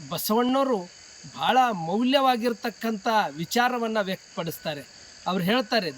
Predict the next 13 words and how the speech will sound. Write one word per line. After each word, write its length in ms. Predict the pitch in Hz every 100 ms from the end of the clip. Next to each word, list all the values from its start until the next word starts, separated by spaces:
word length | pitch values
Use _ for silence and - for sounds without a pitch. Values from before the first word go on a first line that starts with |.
| 135
"ದೇಹವೇ 680 | 196 214 233 233 247 262 285
ದೇಗುಲ" 360 | 262 240 226 214
ಅಂತ 180 | 202 -
ಹೇಳ್ತಾರೆ. 440 | 151 147 156 135 - - - - -
ಇದು 200 | 180 226
ನಿಜವಾದ 640 | 190 160 202 233 254 285 269 160
ದೇವ್ರು 440 | 202 247 269 247 208 - - - - - - -
ಕಾಯ. 280 | 185 233 269
ಇದು, 320 | 269 254 202 180 - - - -
ಇದಕ್ಕೆ 360 | 208 247 208 240
ಕೆಡಿಸಲ್ದಂಗೆ 840 | - 190 180 - 262 269 294 294
ನಾವು 160 | 269 220
ಬದುಕೋದು. 720 | 196 190 190 220 185 220